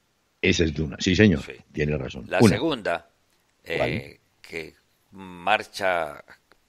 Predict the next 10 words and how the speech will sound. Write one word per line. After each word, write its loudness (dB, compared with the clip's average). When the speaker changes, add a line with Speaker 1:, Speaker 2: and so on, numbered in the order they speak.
Speaker 2:
pero -12
a -14
pasos -2
agigantados, 0
es -6
que -6
tenemos -6
elecciones -2
en -8
Ecuador -4